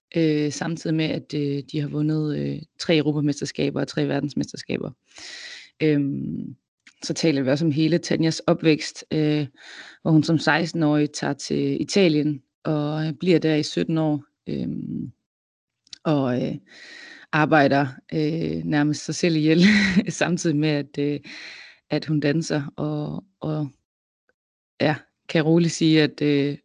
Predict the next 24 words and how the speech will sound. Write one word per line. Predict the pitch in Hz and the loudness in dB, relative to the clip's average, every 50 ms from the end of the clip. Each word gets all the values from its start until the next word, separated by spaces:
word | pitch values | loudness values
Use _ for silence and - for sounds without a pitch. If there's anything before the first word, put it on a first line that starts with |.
| _ - | _ -6
hun | 160 156 156 | -2 0 0
har, | 156 156 143 143 135 - _ _ _ | 2 2 0 0 -2 -6 _ _ _
hun | - 135 160 160 | -4 -2 2 2
har | 156 151 | 4 4
levet | 143 147 147 151 156 156 151 139 143 | 4 4 4 6 6 4 4 4 4
dans, | 147 139 127 123 - - - - - _ _ | 2 2 2 -2 -6 -8 -10 -12 -14 _ _
øh, | - 147 127 - 107 104 - - - | -2 -2 0 0 0 -2 -4 -6 -6
i | - 135 | -8 -6
så | - - 139 | -4 -4 -2
mange | 147 143 139 139 135 139 | 0 0 0 0 0 -2
år, | 139 135 123 - | -2 -4 -4 -4
og | - - 143 139 139 143 135 - - - - - - - - _ _ _ | -2 -2 0 0 0 -2 -6 -10 -14 -16 -16 -16 -18 -20 -20 _ _ _
underviser | 156 151 160 160 156 147 135 - - | 4 6 6 6 4 2 0 0 0
også | 85 120 143 131 - - | 0 0 0 0 0 0
nu. | 160 160 165 156 - _ _ _ | 0 0 0 -2 -6 _ _ _
Øhm, | - 156 151 151 147 143 139 139 139 139 139 127 - - | -6 -4 -4 -4 -4 -6 -6 -6 -6 -8 -10 -12 -14 -16
så | - - - 147 156 151 139 127 - _ _ _ _ - | -14 -12 -10 -8 -8 -8 -8 -10 -14 _ _ _ _ 0
dans | 175 165 160 - - | 2 2 2 0 0
er | 160 | 2
hendes | 147 147 151 147 - | 2 2 2 2 0
liv. | 156 165 160 - - _ _ - - - - - - - - - - _ _ _ - | 0 0 0 0 -4 _ _ -20 -20 -18 -18 -16 -18 -18 -20 -20 -20 _ _ _ -4
Øhm, | 160 160 151 143 147 147 147 156 - - - - 139 - _ _ _ _ _ _ | -4 -2 -2 -4 -4 -6 -6 -6 -6 -6 -8 -8 -10 -14 _ _ _ _ _ _
hun | - 123 156 151 | -8 -4 0 0
er, | 147 156 160 156 151 147 143 139 | 0 0 0 -2 -2 -4 -4 -4